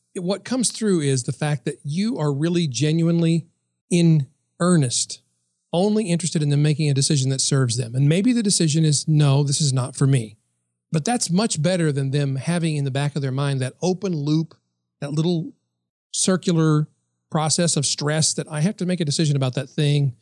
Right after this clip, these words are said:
The deadline's coming up. I don't know what to do." It's better to just decide. And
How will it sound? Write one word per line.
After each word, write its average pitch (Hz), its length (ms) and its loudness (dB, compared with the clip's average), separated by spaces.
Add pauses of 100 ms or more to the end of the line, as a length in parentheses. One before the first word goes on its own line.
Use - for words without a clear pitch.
(180)
The 139 60 -12
deadline's 143 380 2
coming 143 260 2
up. 135 220 0
I 120 60 -2
don't 135 80 0
know 143 60 2
what 143 120 2
to - 80 -4
do." 135 380 2 (420)
It's - 100 -4
better 233 280 2
to 175 80 0
just 170 260 2 (180)
decide. 147 520 0 (240)
And 143 260 2